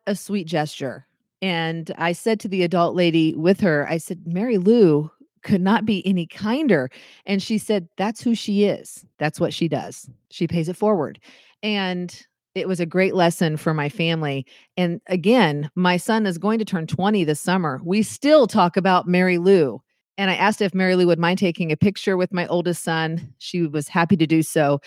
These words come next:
And I still have that photo on my phone. I've never had an experience like it. I just thought it was the kindest thing, completely unnecessary, but yet she felt called to do it. And we talked all the way home about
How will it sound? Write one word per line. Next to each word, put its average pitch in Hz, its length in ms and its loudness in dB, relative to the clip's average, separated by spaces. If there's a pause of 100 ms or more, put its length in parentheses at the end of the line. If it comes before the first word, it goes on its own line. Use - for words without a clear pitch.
(180)
And 208 140 6
I 190 60 6
still 233 200 4
have 226 200 6
that 170 120 -2
photo 160 300 2
on 147 100 -2
my 135 140 -4
phone. 131 400 -8 (240)
I've 190 100 4
never 254 240 4
had 302 180 2
an 285 80 -2
experience 254 600 -4
like 202 240 0
it. 117 200 -6
I 185 140 2
just 214 400 -2
thought 190 240 2
it - 80 -6
was 170 200 -6
the 196 60 -10
kindest 240 540 -2
thing, 160 480 -2
completely 285 480 0
unnecessary, 185 1120 2
but 214 140 -4
yet 214 200 0
she 233 200 -2
felt 214 320 2
called 196 340 2
to - 80 -2
do 160 220 4
it. - 180 -6 (380)
And 196 340 0
we 190 120 -2
talked 190 240 -2
all 196 140 0
the 202 60 -2
way 190 120 0
home 175 280 0
about 147 360 0